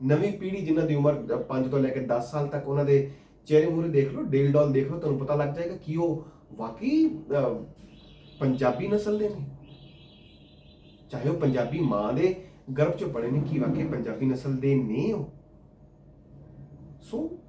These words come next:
ਵੇਲਾ ਆ, ਪੰਜਾਬ ਸਰਕਾਰ ਜੀ, ਤੁਹਾਨੂੰ ਬੇਨਤੀ ਆ ਕਿ ਉੱਠੋ ਤੇ ਇਹ ਜਿਹੜਾ ਨਸ਼ੇ ਦਾ ਦੈਂਤ ਆ, ਉਹਨੂੰ ਕਾਬੂ ਕਰੋ।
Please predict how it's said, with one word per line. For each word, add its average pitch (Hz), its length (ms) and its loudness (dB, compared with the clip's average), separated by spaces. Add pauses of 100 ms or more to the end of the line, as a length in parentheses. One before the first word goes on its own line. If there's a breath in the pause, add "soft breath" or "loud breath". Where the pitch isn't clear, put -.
(140)
ਵੇਲਾ 120 200 -4
ਆ, - 380 -10 (840)
ਪੰਜਾਬ 120 320 -2
ਸਰਕਾਰ 123 400 -6
ਜੀ, 156 180 -12 (680)
ਤੁਹਾਨੂੰ 117 260 -8 (100)
ਬੇਨਤੀ 120 540 -6
ਆ - 60 -14 (640)
ਕਿ - 80 -20 (120)
ਉੱਠੋ - 500 -6 (540)
ਤੇ - 160 -20
ਇਹ 139 120 -4
ਜਿਹੜਾ 143 160 -2
ਨਸ਼ੇ 131 260 -6
ਦਾ 127 80 -8
ਦੈਂਤ 117 380 -8
ਆ, - 20 -4
ਉਹਨੂੰ 139 200 -2
ਕਾਬੂ - 360 -12
ਕਰੋ। - 200 -18